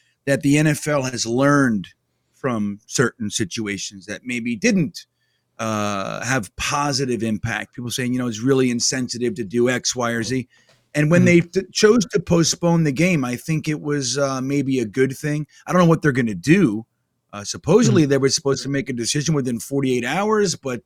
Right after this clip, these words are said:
Speaker 1: uh, it doesn't look like they're gonna do that. And then they're talking about maybe next week or something. So I don't know about on that end. I do think ultimately that, uh,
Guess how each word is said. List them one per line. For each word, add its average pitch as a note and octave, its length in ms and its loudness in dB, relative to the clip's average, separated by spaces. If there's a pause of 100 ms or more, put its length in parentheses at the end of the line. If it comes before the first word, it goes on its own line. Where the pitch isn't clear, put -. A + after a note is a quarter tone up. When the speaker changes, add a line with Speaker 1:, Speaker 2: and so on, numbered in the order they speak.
Speaker 1:
uh, A#2 320 -4
it A2+ 40 -8
doesn't C3 200 -8
look C3+ 140 -6
like B2+ 220 -8
they're A#2 100 -10
gonna A2 220 -10
do B2 240 -6
that. B2 320 -8
And A#2 120 -8
then B2+ 120 -6
they're B2+ 120 -6
talking B2 360 -10
about A2+ 240 -8
maybe A#2 200 -4
next C#3 380 0
week D3 380 -6 (420)
or A#2 60 -8
something. D3 340 -2
So B2 140 -4
I F3 80 2
don't B3 100 2
know B3+ 80 2
about G#3+ 340 4
on D#3 220 0
that F#3+ 300 2
end. G3 260 2 (380)
I C#3+ 80 2
do G3+ 240 4
think F3 440 2
ultimately D3+ 580 -4
that, C3 360 -4
uh, A#2+ 300 -4